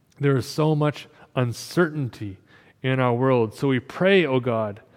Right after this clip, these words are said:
that you will watch over us, that you will protect everyone from this virus. Lord, for all these things,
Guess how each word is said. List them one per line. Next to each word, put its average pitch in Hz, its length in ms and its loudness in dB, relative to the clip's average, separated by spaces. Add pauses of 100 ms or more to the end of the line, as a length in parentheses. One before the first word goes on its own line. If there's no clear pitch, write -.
(360)
that 131 160 -4
you 147 120 2
will 139 180 2
watch 123 260 -2
over 143 340 0
us, 110 220 -10
that 131 180 -10
you 131 120 0
will 123 160 -4 (220)
protect - 460 0 (120)
everyone 120 760 -2 (320)
from 123 420 -4
this 117 280 -4
virus. 101 920 -12 (3750)
Lord, 127 580 0 (560)
for 120 220 -6
all 127 220 0
these 127 180 -4
things, 101 600 -12